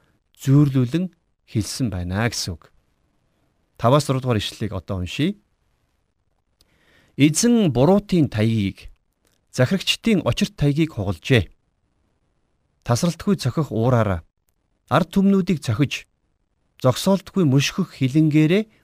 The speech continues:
үндэстнүүдийг захирав. За, тэгэхээр энд Есүс Христ энэ дэлхий дээр дахин ирж, улс үндэстнүүдийг шударгаар шүүх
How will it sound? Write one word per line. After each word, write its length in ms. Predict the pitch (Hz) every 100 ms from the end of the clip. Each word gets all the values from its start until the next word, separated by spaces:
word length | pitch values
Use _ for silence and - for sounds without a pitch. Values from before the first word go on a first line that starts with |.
| _ -
үндэстнүүдийг 880 | 147 170 - - 185 185 208 190 _ _ -
захирав. 440 | 104 - 87 76 _ _ _ _ _ _ _ _ _ _ _ _ _ _
За, 160 | - 107
тэгэхээр 220 | 135 170
энд 200 | 165 202 147 - - -
Есүс 400 | 123 165 190 160
Христ 320 | 143 139 151 143
энэ 80 | 135
дэлхий 240 | - 131
дээр 160 | 131 110
дахин 400 | 107 92 175 113
ирж, 400 | 92 - - - _ _ _ 131
улс 240 | 165 180
үндэстнүүдийг 640 | 180 - - 180 175 196
шударгаар 640 | 151 131 143 151 165 139 -
шүүх 560 | - - 160 185 -